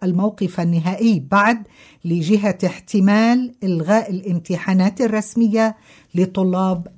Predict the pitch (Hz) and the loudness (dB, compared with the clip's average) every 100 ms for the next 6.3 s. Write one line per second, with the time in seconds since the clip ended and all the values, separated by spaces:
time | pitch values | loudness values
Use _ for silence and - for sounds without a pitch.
0 | _ 185 180 - 170 180 170 170 160 160 | _ -6 -4 -2 -2 -2 -2 -2 -2 -4
1 | 156 190 233 240 202 131 - - 151 - | -4 -4 -4 -4 -6 -6 -12 -12 -12 -12
2 | 147 117 _ _ _ _ _ _ _ _ | -14 -14 _ _ _ _ _ _ _ _
3 | _ _ - 262 240 226 196 202 208 190 | _ _ -6 0 2 2 2 0 0 -2
4 | 190 180 180 185 185 190 196 202 190 185 | -4 -8 -6 -4 -4 -4 -8 -6 -4 0
5 | 185 175 170 185 185 160 - 180 151 160 | 0 0 0 -2 -4 -6 -6 -6 -6 -8
6 | 170 170 | -8 -10